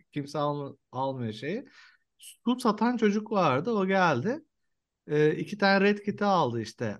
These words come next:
Atıyorum iki buçuk liradan beş liraya.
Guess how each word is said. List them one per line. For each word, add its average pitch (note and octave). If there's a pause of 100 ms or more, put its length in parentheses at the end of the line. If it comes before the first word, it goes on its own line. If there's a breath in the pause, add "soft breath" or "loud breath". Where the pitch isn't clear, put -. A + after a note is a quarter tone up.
Atıyorum C#3+ (800)
iki E3+
buçuk -
liradan D3+ (160)
beş E3
liraya. C#3